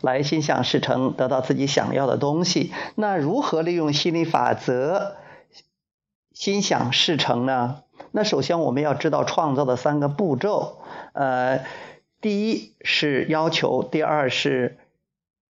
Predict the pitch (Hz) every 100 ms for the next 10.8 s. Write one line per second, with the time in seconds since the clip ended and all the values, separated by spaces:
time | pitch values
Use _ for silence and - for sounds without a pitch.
0 | _ - - 127 120 165 156 - - _
1 | 165 147 147 143 147 147 139 113 113 135
2 | 143 135 - - - - - 170 220 247
3 | - 135 131 143 147 - 160 143 127 -
4 | _ _ _ _ _ _ _ _ - 196
5 | 185 170 175 160 117 - _ _ _ _
6 | _ _ _ _ _ _ - - - 160
7 | 135 - - _ _ _ _ _ _ _
8 | _ - 254 240 208 123 117 127 - 123
9 | 120 127 - 165 160 123 120 127 - 135
10 | 156 139 139 127 127 - -